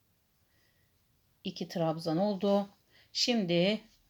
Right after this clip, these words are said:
üç boyutlu trabzanımızı çalışacağız. Bakın iki trabzan çalıştım. Tığıma doluyorum.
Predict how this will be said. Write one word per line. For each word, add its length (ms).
üç 260
boyutlu 440
trabzanımızı 720
çalışacağız. 560
Bakın 220
iki 220
trabzan 460
çalıştım. 600
Tığıma 360
doluyorum. 640